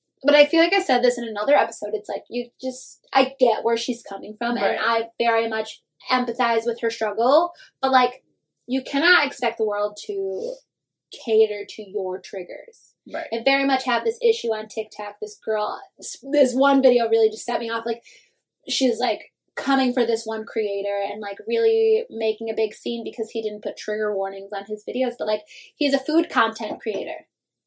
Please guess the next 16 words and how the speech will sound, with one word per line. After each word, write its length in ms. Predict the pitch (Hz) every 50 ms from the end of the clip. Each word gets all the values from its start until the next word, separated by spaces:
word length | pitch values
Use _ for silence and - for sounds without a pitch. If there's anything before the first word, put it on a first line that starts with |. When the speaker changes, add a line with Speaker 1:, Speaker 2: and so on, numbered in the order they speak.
| _ _ _ -
Speaker 1:
There's 180 | - 262 269 233
gonna 200 | - 285 381 494
be 100 | 480 370
knives. 540 | 294 285 294 320 - - - - - - - -
Speaker 2:
Right. 260 | 185 - - - - _ _ _ _ _ _ _ _ _ _ _ _ _ -
Speaker 1:
I'm 120 | 254 269 254
cooking. 420 | - - 381 - 302 254 - - _ _ _ _ _ _
You 140 | - 220 226 240
have 120 | 262 262
to 180 | - 277 240 -
chop 300 | - - 311 311 311 -
shit 200 | - - 285 294
up 220 | 277 - - -
to 100 | - 247
cook. 360 | - - 233 214 - _ - - _ _ _ _ _
Like, 280 | - 240 247 - -